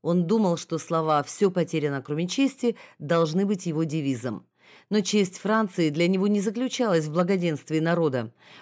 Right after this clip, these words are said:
Он не хотел, как Генрих четвёртый, чтобы у каждого француза была в воскресенье курица на столе.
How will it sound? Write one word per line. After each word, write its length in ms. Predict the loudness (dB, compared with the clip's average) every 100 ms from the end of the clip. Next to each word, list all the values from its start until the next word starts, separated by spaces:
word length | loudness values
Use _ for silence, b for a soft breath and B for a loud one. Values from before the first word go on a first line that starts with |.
| B
Он 200 | 4 6
не 80 |
хотел, 360 | 4 2 2 0
как 200 | 2 0
Генрих 360 | 2 2 2 0
четвёртый, 600 | -6 -2 2 2 2 -2
чтобы 380 | 0 -2 2 2
у 40 |
каждого 380 | 2 2 2 0
француза 680 | 0 -4 -4 -4 0 2 2
была 260 | 0 0 0
в 40 |
воскресенье 600 | -4 -6 -8 -4 0 0
курица 460 | 0 -2 -2 -4 -4
на 140 | -4
столе. 500 | -4 -2 0 -2 -6